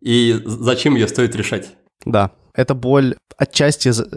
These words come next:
Speaker 2: ради избавления, от которой нанимают ассистента. Это боль особенно сильна у предпринимателей и вообще у всяких ребят, которые кому-то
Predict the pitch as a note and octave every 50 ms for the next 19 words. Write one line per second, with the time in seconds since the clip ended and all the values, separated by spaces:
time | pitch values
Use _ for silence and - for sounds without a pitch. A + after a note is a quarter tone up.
0 | - - - - A#2+ A#2+ A#2 A#2 A2+ A2 A2 G#2+ A2 A#2 A#2+ A#2 G#2+ - - -
1 | - A2 A2 G#2+ G#2 G#2+ A2 A2 G#2+ G#2+ - G2+ - - A2+ - - G3+ A3+ -
2 | B2+ G2+ G#2+ - _ _ _ _ - A#2 B2+ - C#3 C3+ C#3+ D3+ C3+ B2+ - -
3 | C#3 A#2+ B2 A#2 A2+ - - A2+ A2 A2 G#2+ G#2+ G2+ - - - - G#2+ G#2+ G#2
4 | G#2 G#2 G#2 G2+ - - A2 - - - - C4 C#4+ - B2+ B2+ B2 A#2 - -
5 | A#2+ - - C#3 A#2+ - A#2 - A#2+ G#2+ C3 G3 A#3+ - - - A#2+ - - D3
6 | D3 C#3 A#2+ A2+ C3 F3 - - - B2 B2+ D3 E3 - - A#2+ G#2+ G#2 -